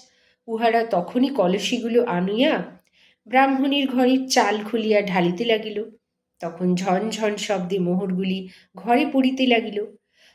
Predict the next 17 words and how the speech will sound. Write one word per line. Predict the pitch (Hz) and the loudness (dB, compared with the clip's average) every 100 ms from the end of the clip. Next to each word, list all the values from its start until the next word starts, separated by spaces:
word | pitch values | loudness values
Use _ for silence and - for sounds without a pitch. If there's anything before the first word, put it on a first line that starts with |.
| - | -10
তখন | 311 311 330 | -8 -2 0
ব্রাহ্মণ | 196 190 185 226 240 277 | 2 4 2 0 0 2
ব্রাহ্মণীকে | 233 180 185 196 220 247 | 4 2 2 -2 -4 -2
বলিতে | 208 175 170 175 | 0 0 0 -2
লাগিলেন, | 170 160 156 151 156 - _ _ _ _ | -4 -4 -8 -12 -16 -20 _ _ _ _
"দেখলে, | 180 196 202 254 392 202 - _ _ _ _ | -2 -2 2 2 4 2 -6 _ _ _ _
আমি, | 180 190 214 208 - - _ _ - | -4 -2 -2 -6 -14 -20 _ _ -6
আমি | 185 214 | -2 -2
যে | 226 262 | -2 -4
বলেছিলাম, | 208 180 185 254 247 277 349 - _ _ _ | -2 -2 -2 0 0 0 -2 -10 _ _ _
সেই | - 214 | -4 -4
মোহর | 196 185 180 190 220 | 0 0 0 -2 -4
যদি | 226 226 262 | -2 2 2
আমার | 180 175 185 185 | 2 0 -2 -4
হয়, | 196 233 339 - _ - | -2 -2 -2 -8 _ -10
তবে | 208 196 196 | -6 -2 -2
আমার | 175 185 | 0 -2